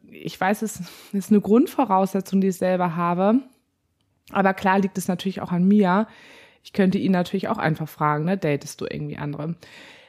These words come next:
Für mich ist das so, wenn ich jemanden ein paar Mal date oder wenn es wirklich nur so eine reine Sexgeschichte ist. Ich hatte ja auch mal einem, zwei Jahre lang was mit einem Typen, mit dem hatte ich immer ganz gut Kontakt, aber dann hatten wir auch zwei Wochen keinen Kontakt. Dann haben wir gesagt, hey, wollen wir uns wieder treffen? Und dann haben wir uns getroffen, hatten Sex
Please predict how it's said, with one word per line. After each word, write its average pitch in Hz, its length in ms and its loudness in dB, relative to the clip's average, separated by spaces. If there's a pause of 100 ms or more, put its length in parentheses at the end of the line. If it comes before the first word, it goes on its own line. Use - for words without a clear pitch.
Für 208 160 0
mich 247 160 4
ist 240 160 -2
das 196 140 -2
so, 208 200 0
wenn 190 140 2
ich 185 100 -6
jemanden 180 420 2
ein 147 140 -6 (160)
paar - 220 -6
Mal 160 180 -2
date 170 380 0
oder 160 220 0
wenn 165 100 2
es 160 160 -4
wirklich 180 240 -4
nur 180 100 2
so 165 100 0
eine 160 160 0
reine 170 300 2
Sexgeschichte - 800 -8
ist. - 180 -6
Ich - 140 -14
hatte 160 180 -8
ja 156 80 -2
auch 143 80 -6
mal 151 240 -4 (400)
einem, 160 340 -6 (380)
zwei 156 240 0
Jahre 165 260 0
lang 165 240 0
was 151 140 -8
mit - 180 -4
einem 156 200 0
Typen, 180 480 2 (1160)
mit 180 280 2
dem 180 320 4
hatte 180 220 -2
ich - 100 -6
immer 165 160 -2
ganz 156 180 -2
gut 170 160 -6
Kontakt, - 640 -2
aber 160 160 0
dann 151 180 -4
hatten 170 200 0
wir 151 80 2
auch 156 100 -4
zwei 160 300 -2
Wochen 151 220 -2
keinen 208 240 -2
Kontakt. 190 400 -2
Dann 170 80 0
haben 165 100 2
wir 165 60 0
gesagt, 156 240 -4
hey, 180 120 -2
wollen 170 120 0
wir 165 60 -2
uns 156 120 -8
wieder 139 160 -4
treffen? 190 340 -4
Und 175 60 0
dann 160 80 -2
haben 160 100 -2
wir 151 40 -4
uns 147 120 -8
getroffen, 170 400 -6
hatten 147 160 -6
Sex - 360 -6